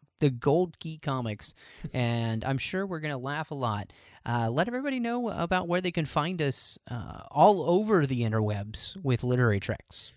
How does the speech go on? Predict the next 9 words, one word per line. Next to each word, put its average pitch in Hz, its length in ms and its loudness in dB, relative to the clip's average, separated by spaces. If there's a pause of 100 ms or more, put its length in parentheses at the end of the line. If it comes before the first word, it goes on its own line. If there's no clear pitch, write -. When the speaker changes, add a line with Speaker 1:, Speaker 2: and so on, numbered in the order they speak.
Speaker 2:
Well, 226 140 2
Matthew, 196 460 0
Literary 139 500 6
Treks - 520 -4
is, 127 240 0
of 123 120 -8
course, 131 260 -2
available 127 720 -2
on 127 380 -4